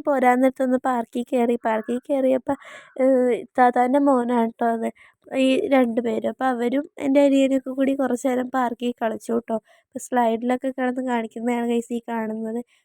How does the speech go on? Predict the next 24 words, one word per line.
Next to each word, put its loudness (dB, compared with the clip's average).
പിന്നെ -4
പോരാൻ 2
നേരം 0
ആയപ്പോൾ -2
അവർക്ക് -2
കളി 0
ഭയങ്കരമായിട്ട് 0
കൂടി. 0
പിന്നെ 0
ഊഞ്ഞാലിൽ 4
ഇരുത്തി 0
ഞാൻ 0
പോവാന്ന് 0
പറഞ്ഞപ്പോഴത്തേക്ക് 0
"ആട്ടി 2
തന്നാലേ -2
വരുവുള്ളൂ" 0
എന്ന് -4
പറഞ്ഞു. -6
അപ്പൊ -6
ഞാൻ 2
അത് 0
ആട്ടി 2
കൊടുത്തു. -4